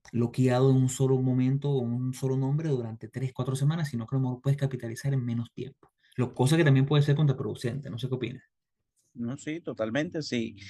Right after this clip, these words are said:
Speaker 2: Eh, <clears throat> eso es una, quizás una de las desventajas que tiene, que tiene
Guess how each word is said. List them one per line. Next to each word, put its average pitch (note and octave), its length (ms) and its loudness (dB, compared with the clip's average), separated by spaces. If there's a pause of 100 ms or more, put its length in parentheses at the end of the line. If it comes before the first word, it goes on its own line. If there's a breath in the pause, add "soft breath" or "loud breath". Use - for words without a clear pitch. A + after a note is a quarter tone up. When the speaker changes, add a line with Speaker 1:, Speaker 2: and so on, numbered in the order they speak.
(420 loud breath)
Speaker 2:
Eh, G#2 480 -4 (140)
<clears throat> F3 420 -2
eso D3 440 -2
es D#3+ 120 -6
una, E3 360 0
quizás A#2+ 360 -4
una E3 240 -2
de D3+ 60 -2
las A2 160 -4
desventajas A2 520 -6
que D3 100 -8
tiene, G#2+ 560 -6
que A2+ 120 -4
tiene A2 440 -4